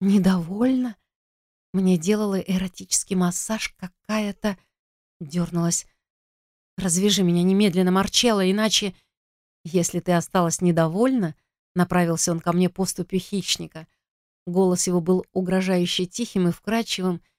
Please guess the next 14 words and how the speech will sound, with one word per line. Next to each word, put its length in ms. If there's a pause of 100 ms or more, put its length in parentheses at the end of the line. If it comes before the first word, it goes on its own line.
(300)
темнота 400
зрачков 540
почти 320
скрывала 480
радужку. 580 (420)
«Мы 340
продолжим, 640
Марин». 460 (800)
Он 140
опустил 420
ладонь 360
на 80
мое 240
колено. 560